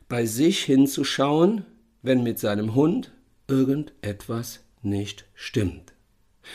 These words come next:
In den meisten Fällen ist es so, dass es viele Hundehalter gibt, die Probleme mit ihren Hunden haben und dann geht man klassischerweise zu einem Hundetrainer oder man sucht sich im Internet,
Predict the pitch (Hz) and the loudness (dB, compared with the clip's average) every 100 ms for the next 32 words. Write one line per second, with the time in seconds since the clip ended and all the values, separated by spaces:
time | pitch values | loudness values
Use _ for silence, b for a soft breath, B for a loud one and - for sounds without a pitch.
0 | B B B 175 180 196 240 240 214 196 | B B B 6 6 6 4 2 0 2
1 | 190 170 143 131 - 131 143 B B 127 | 2 2 -4 -8 -2 0 0 B B -6
2 | 123 117 - 175 190 180 170 135 156 175 | -6 -12 -8 -4 2 4 4 4 4 4
3 | 139 135 131 135 113 123 123 113 - 110 | 2 0 0 -4 -4 -8 -8 -10 -6 -4
4 | 120 135 131 110 98 95 95 110 180 196 | 2 4 4 0 -6 -8 -4 4 4 4
5 | 147 143 147 143 135 139 131 104 107 98 | -2 0 0 2 2 2 0 -6 -6 -6
6 | 98 98 95 95 - 95 95 95 B B | -4 -4 -6 -8 -6 -4 -4 -6 B B
7 | B - 151 151 135 110 101 113 113 101 | B 0 0 0 -2 0 0 2 0 0
8 | 104 101 B - - 120 104 - 95 95 | -2 -4 B -12 -6 -4 -4 -8 -8 -8
9 | 90 92 _ 180 196 175 - 156 143 135 | -10 -14 _ 6 8 6 2 2 4 4
10 | 127 - 104 95 95 95 101 104 101 113 | 2 0 -4 -4 -6 -8 -8 -6 -6 -6
11 | 104 - 104 95 - 95 95 190 196 139 | -8 -10 -10 -10 -10 -10 -4 0 2 2
12 | 120 117 113 | 0 -2 -2